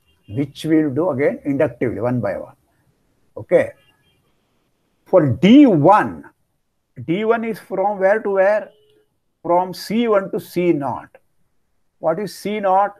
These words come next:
C naught is just Z, one single zero cell,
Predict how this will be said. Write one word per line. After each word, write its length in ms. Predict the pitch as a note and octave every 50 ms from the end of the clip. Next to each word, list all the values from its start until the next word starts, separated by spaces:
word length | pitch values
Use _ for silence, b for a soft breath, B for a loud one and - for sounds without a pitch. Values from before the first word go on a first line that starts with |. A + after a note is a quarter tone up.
| _ _
C 240 | - - E3+ G3
naught 280 | G3+ F#3+ F#3+ G#3 G3+ A#3
is 120 | G3 D#3
just 320 | C3 B2 D3+ F#3+ G3 F#3+ - - C#3
Z, 180 | A#2+ - - F3 F3 - - -
one 340 | - B2 C3+ C#3 F3 F#3 E3+
single 680 | - - E3+ F3+ F3+ F#3 F3+ F3+ F3+ F3 E3 - -
zero 280 | - D#3 D3+ D#3+ E3+ D#3+
cell, 360 | - - C#3 C3+ E3 A#3+ C4